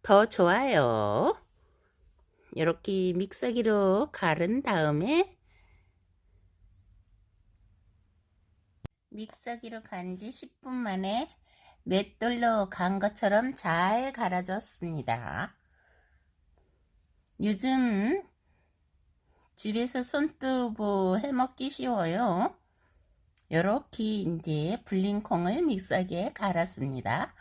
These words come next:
다음에는 이제 팔팔 끓여가지고 비지하고 콩국물하고 분리시킬 겁니다. 만들기 참 쉽지요. 믹서기를 갈았더니 참, 음, 잘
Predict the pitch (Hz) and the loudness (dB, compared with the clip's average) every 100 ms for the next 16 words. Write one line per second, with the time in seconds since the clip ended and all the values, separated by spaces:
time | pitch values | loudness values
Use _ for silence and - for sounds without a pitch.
0 | - - _ - 196 180 185 180 233 277 | -20 -20 _ 0 2 4 4 0 -2 -2
1 | 202 185 175 160 220 392 - _ _ _ | -2 -2 -2 -2 -2 -6 -10 _ _ _
2 | _ _ _ - 339 359 330 320 320 320 | _ _ _ -4 -4 0 2 0 0 -2
3 | 349 320 240 196 156 202 247 277 - 208 | 0 2 0 0 -4 -4 -4 -4 -6 -10
4 | 190 208 214 143 - 220 277 381 - - | -4 0 2 0 0 -2 -2 -2 -6 -20
5 | - - - - 311 320 277 233 214 185 | -20 -20 -10 -4 -2 0 -2 0 0 0
6 | - - 208 233 - 285 - 320 320 339 | -4 -4 -4 -2 -4 -8 -6 -4 -2 -2
7 | - 208 160 170 202 165 147 208 - _ | 0 2 2 0 0 0 0 -2 -6 _
8 | _ _ _ _ _ _ _ _ - 190 | _ _ _ _ _ _ _ _ 0 0
9 | 196 214 277 285 311 320 349 269 - - | 2 -2 -2 -2 0 0 -2 -6 -8 -6
10 | 254 202 185 175 302 - _ _ _ _ | 0 2 2 0 -2 -6 _ _ _ _
11 | _ _ _ _ - - 208 - 240 233 | _ _ _ _ -20 -12 -10 -8 -8 -8
12 | 226 202 - 190 190 - 185 233 - 302 | -8 -10 -10 -10 -10 -10 -10 -10 -12 -10
13 | 302 339 349 370 - - - - - - | -8 -6 -6 -8 -14 -20 -20 -20 -20 -10
14 | 220 220 220 220 214 214 208 208 202 202 | -2 2 2 2 2 2 2 2 2 2
15 | 208 254 262 269 262 | 0 0 2 0 -4